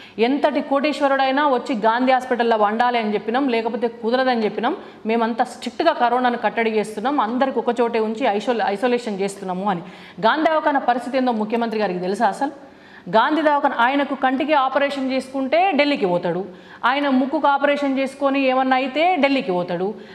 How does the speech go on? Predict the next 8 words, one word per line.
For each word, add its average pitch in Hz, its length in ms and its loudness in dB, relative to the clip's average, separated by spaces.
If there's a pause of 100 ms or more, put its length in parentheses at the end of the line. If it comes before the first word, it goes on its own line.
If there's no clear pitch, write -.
(140)
ఆయన 294 220 2
పిల్లలకో 285 720 2
బంధువులకో 269 580 2
ఏమన్నా 262 360 2
అయితే 339 380 2
యశోద 339 200 0
దవాఖానలోకి 202 600 2
పోతారు. 175 340 -2